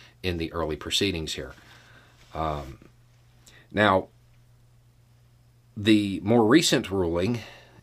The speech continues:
is that basically the Murdochs may end up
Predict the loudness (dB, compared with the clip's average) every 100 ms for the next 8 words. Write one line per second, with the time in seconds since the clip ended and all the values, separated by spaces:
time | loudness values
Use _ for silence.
0 | _ _ -8 -6 -4 -6 -6 -4 -4 -4
1 | -8 -8 -10 -20 _ _ _ -20 -20 -20
2 | -20 -4 2 4 2 -2 0 -2 -2 -6
3 | -14 -18 -12 -2 0 4 6 6 2 -2
4 | -4 -2 0 0 0 0 -4